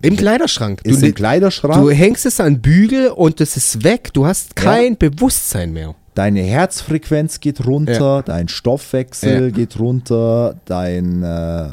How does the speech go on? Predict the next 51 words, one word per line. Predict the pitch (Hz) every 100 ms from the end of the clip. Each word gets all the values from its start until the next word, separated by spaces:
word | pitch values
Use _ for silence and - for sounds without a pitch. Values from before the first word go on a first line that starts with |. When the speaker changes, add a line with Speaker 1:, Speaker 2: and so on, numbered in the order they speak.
| -
Speaker 2:
oder | 82 82
ich | 85
weiß | 92 -
nicht, | 85
ob | 82
er |
runtergeht, | 95 104 101 98 95
aber | 80 87
auf | -
jeden | 104
Fall, | 101 95 - _ _ _
alles | - 175 202 -
wird | 143 143 - - -
Speaker 1:
Das | 147 175 185 -
ist | 175 -
so | 165 180
eine | 175
krasse | 170 143 160 -
Geschichte | 156 143 - 151 - 147
und | 143
jetzt | 147 - -
kommt | 170 170
nämlich | 151 131 131
der | 131
nächste | 156 -
Punkt, | - 175 175
auf | -
den | 131
ich | 120 -
raus | 120 151 131
will. | 135 160 - - - -
Und | 123 - _
dann | 143 160 214 220
fängt | - - 175 185 -
der | 117
Körper | - 135 131 117 -
an | 107 117 117 _ _ _
zu | - 107 -
träumen. | - 87 92 95 101 95 82 92
Speaker 2:
Ah | 90 87 78
ja, | 65 53 65 90 - -
Träume. | 82 67 - - -
Speaker 1:
Das | 135 131 -
ist | 120 -
nochmal | 120 - 113
so | 107 113
ein | 101
Punkt, | - 107 110 101
wo | 95
ich | 95
sag, | - 95 92